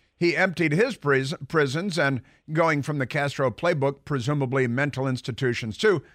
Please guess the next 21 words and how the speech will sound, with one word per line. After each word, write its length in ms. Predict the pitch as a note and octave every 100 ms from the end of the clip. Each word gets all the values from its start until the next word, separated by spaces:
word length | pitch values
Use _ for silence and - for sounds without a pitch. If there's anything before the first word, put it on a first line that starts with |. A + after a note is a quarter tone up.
| _ _
sent 220 | - F#3+
them 80 | E3
all 140 | D#3+
to 40 | D3
the 60 |
United 280 | C#3 C3+ B2
States. 320 | - G#3+ E3
Now 160 | D#3+ D#3+
we've 180 | D#3+ C3+
got 180 | C#3
a 60 | C3
Venezuelan 720 | A#2 E3 D#3 C3+ C#3+ C3+ B2
crime 480 | - - A3 B3+ E3+
wave 440 | A#2+ G2 G2+ C3 _ _ _ _ -
across 460 | B2+ - D#3 D3
the 100 | -
United 360 | C#3 C3+ B2+ A#2+
States 340 | - C#3+ C#3+
with 120 | C3+ G#2+
Venezuelan 800 | D3 C#3+ A#2+ C#3 C3 B2 A2 G2
gangs. 640 | C#3+ C3+ C#3+ F3 G3+ -